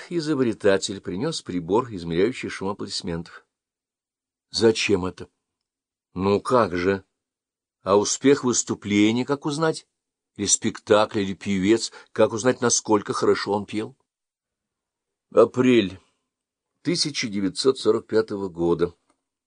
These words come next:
Германия. По дороге тянется процессия военнопленных немцев.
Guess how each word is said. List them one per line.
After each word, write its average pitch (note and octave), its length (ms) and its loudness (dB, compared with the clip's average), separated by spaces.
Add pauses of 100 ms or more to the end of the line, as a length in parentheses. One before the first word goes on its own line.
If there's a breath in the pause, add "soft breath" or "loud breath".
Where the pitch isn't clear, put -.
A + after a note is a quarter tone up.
(120)
Германия. F2 680 -2 (760)
По - 80 -20
дороге F2+ 300 -4
тянется F2+ 360 -2
процессия F2+ 600 -2 (260)
военнопленных F2 500 -2
немцев. E2 460 -6